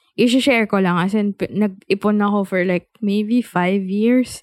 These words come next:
for a pair of these sneakers called Common Projects. So,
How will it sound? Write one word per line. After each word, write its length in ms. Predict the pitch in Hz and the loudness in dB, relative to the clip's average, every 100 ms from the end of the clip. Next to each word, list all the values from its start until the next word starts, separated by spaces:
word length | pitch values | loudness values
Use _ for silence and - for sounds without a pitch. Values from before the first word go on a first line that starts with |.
| _ - - _ | _ -20 -20 _
for 280 | - 202 | -2 0
a 120 | 180 175 | 0 -2
pair 320 | - 185 185 | -2 -2 0
of 380 | - 180 - - _ _ _ _ 202 _ | -2 -4 -8 -20 _ _ _ _ -20 _
these 240 | - 190 - | 0 0 -2
sneakers 1040 | - - 196 185 - 180 180 - - - _ _ _ _ | -10 -8 -6 -4 -4 -4 -4 -8 -16 -20 _ _ _ _
called 320 | 196 185 180 - _ - | 0 2 0 -6 _ -4
Common 320 | 185 175 180 | -2 -2 -4
Projects. 880 | 156 127 - 120 95 - - - - _ | -4 -4 -4 -8 -10 -10 -12 -12 -16 _
So, 400 | _ 170 156 170 | _ -4 -4 -6